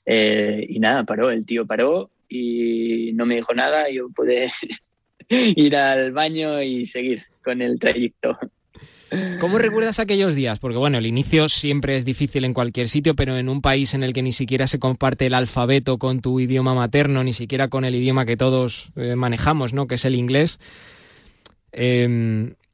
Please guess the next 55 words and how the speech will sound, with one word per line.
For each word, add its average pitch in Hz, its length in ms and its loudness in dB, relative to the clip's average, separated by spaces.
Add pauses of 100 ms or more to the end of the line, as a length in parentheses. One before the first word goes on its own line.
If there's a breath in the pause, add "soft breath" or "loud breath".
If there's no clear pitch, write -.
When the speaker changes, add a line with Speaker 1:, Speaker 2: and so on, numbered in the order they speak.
(240)
Speaker 2:
no 151 140 4
sé 214 140 2
si 220 140 2
en 208 80 2
aquellos 190 360 0
momentos 180 420 2
te 165 100 4
vinieron 156 320 4
pensamientos, 151 1040 0 (960 loud breath)
no 156 160 -2
quiero 190 160 2
decir 165 220 -2
negativos, 135 520 2
porque 120 280 -8 (260)
tú 147 100 0
eres 143 120 0
un 165 100 2
tío 143 140 4
muy, 143 280 2
muy 139 240 2
vitalista, 131 520 0
¿no? 135 120 0
Eres 147 140 0
un 135 100 -2
tío 135 100 0
muy 135 160 2
positivo, 127 520 2
pero, 120 300 0 (580 loud breath)
no 165 100 0
sé, 196 160 4
de 165 100 4
decir, 139 460 0 (360 soft breath)
"¿Qué 151 80 2
estoy 147 180 -2
haciendo 120 280 -4
aquí, 139 520 0
aquí 123 220 -6
en 135 80 0
Japón? 143 580 2
Que, 127 260 -2
que 123 80 -2
bueno, 156 320 4
lo 131 120 0
bueno 147 220 4
es 123 100 0
el 117 80 -6
sushi, 165 400 2
pero 139 180 0
luego 143 200 2
tiene 135 140 0
otras 123 200 -4
cosas 123 240 -4
negativas", 147 560 0
no 165 100 -2
sé. 120 480 -2